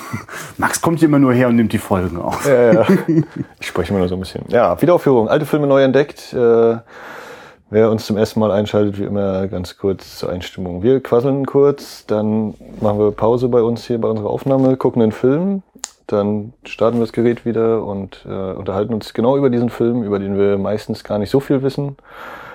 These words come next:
Speaker 2: und hoffen, dass ihr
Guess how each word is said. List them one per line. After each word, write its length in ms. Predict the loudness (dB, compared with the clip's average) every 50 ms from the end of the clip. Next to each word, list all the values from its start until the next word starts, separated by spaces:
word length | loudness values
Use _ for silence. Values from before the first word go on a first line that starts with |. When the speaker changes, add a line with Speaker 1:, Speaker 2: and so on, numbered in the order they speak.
| -20 -20 -20 -20 _ _ _ _
Speaker 2:
und 720 | -4 -2 0 2 2 2 2 2 0 0 -2 -2 -6 -8 -14 -18 -20 -20 -20 _ _ _ _ _ _ _ _ _ _ _ _
hoffen, 240 | -8 -8 -6 -4 -4
dass 160 | -4 -4 -4
ihr 380 | -4 -2 0 2 2 2 0 -2